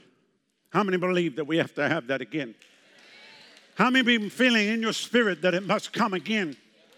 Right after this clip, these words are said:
Well, I got news for you.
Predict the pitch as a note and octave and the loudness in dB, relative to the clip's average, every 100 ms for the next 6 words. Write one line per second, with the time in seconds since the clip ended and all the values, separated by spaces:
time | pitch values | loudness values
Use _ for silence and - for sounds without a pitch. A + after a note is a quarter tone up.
0 | - - _ _ _ _ _ _ _ _ | -20 -20 _ _ _ _ _ _ _ _
1 | _ _ _ _ _ _ _ _ _ _ | _ _ _ _ _ _ _ _ _ _
2 | _ _ _ _ _ _ _ - _ _ | _ _ _ _ _ _ _ -20 _ _
3 | _ _ _ _ _ _ _ _ _ _ | _ _ _ _ _ _ _ _ _ _
4 | - E3+ F#3+ G#3+ A3+ A3 - D3 A#2 | -4 -2 0 -2 -2 -2 -6 -12 -14